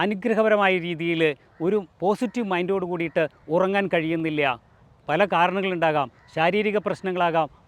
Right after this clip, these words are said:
മാനസിക പ്രശ്നങ്ങളാകാം, അല്ലെങ്കിൽ അവൻ്റെ മനസ്സിൽ ഉൾ-, കിടക്കുന്ന അനാവശ്യ ചിന്തകളാകാം. അതായിരിക്കും ഒരു മനുഷ്യന് സന്തോഷമായിട്ട് ഉറങ്ങാൻ കഴിയാതിരിക്കുന്നത്. അതോടൊപ്പം തന്നെ മനുഷ്യൻ അഭിമുഖീകരിക്കുന്ന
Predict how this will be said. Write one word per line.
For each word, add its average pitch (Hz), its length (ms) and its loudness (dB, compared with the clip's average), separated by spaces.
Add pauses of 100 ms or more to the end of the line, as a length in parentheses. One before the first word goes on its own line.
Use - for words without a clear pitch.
മാനസിക 196 520 0
പ്രശ്നങ്ങളാകാം, 175 640 0 (320)
അല്ലെങ്കിൽ 196 360 0 (300)
അവൻ്റെ 208 320 0 (120)
മനസ്സിൽ 185 320 -2 (200)
ഉൾ-, 185 140 -4 (300)
കിടക്കുന്ന 185 400 2 (380)
അനാവശ്യ 190 440 0 (160)
ചിന്തകളാകാം. 202 760 4 (340)
അതായിരിക്കും 190 520 0 (280)
ഒരു 190 180 -2
മനുഷ്യന് 175 400 -2 (340)
സന്തോഷമായിട്ട് 180 760 0 (320)
ഉറങ്ങാൻ 185 340 0
കഴിയാതിരിക്കുന്നത്. 147 760 -2 (360)
അതോടൊപ്പം 185 460 0
തന്നെ 180 160 -2 (340)
മനുഷ്യൻ 190 360 -2
അഭിമുഖീകരിക്കുന്ന 185 600 -4